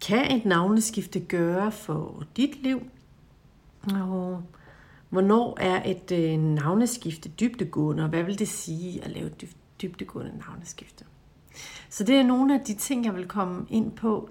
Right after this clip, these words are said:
i podcasten her i dag. Det er sådan, at, øh, jeg har lige slået op her på Google, øh, for jeg googlede lige, så jeg kunne huske, hvor mange er der i grunden, der skifter navn om året. Og jeg mente, det var omkring de her seks tusind.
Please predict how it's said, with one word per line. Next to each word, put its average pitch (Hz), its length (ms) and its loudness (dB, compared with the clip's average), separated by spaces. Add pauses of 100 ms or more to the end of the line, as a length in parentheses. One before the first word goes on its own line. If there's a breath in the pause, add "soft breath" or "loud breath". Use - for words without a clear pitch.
i 175 340 -6
podcasten 185 640 -6
her 170 180 -4
i 160 60 -6
dag. - 260 -10 (1900 loud breath)
Det 226 120 10
er 247 120 6
sådan, 262 380 6
at, 180 340 0
øh, 165 560 0
jeg 165 80 -2
har 185 80 0
lige 214 160 4
slået 180 360 2
op 190 140 -4
her - 220 -2
på 180 80 -6
Google, 185 680 -6
øh, 175 220 -6
for - 140 -4
jeg 170 180 2 (240)
googlede 196 380 0
lige, 196 320 0 (160)
så - 160 -4
jeg 175 100 0
kunne 190 120 0
huske, 220 260 2
hvor 190 120 4
mange 180 320 2
er 214 120 4
der 202 100 0
i 190 60 0
grunden, 175 240 -4
der - 60 -8
skifter - 300 -10
navn 190 220 -2
om 175 100 -4
året. - 280 -2
Og - 60 -2
jeg 208 80 0
mente, 269 240 4
det 262 80 -4
var 220 100 4
omkring 208 400 -2
de 208 80 -4
her 202 80 -6
seks - 280 -10
tusind. - 380 -12